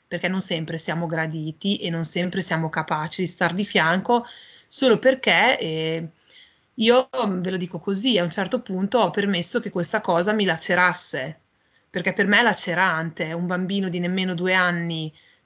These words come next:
che ha fatto un anno e mezzo di calvario e che poi muore lasciando i suoi genitori senza figli.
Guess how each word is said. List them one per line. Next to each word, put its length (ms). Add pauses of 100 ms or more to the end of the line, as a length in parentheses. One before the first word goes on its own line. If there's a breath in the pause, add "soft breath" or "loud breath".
che 60
ha 60
fatto 540
un 140
anno 200
e 40
mezzo 380
di 100
calvario 800
e 140
che 160
poi 240
muore 500
lasciando 480
i 60
suoi 260
genitori 880
senza 560
figli. 680